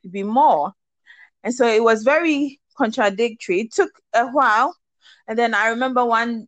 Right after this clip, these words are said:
one day the Holy Spirit convicted me that you have, like, done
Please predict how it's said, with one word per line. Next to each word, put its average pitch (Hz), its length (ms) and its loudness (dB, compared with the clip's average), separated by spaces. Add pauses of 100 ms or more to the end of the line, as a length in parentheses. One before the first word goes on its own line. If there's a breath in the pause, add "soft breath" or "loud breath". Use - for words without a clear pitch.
one 233 300 -2
day 208 120 0
the 202 180 2
Holy 247 220 -2
Spirit 233 240 -8
convicted 214 640 -2
me 214 140 -2
that 202 260 0 (520 soft breath)
you 226 520 -4 (800)
have, 202 480 -2
like, 185 320 -2 (360)
done 254 340 0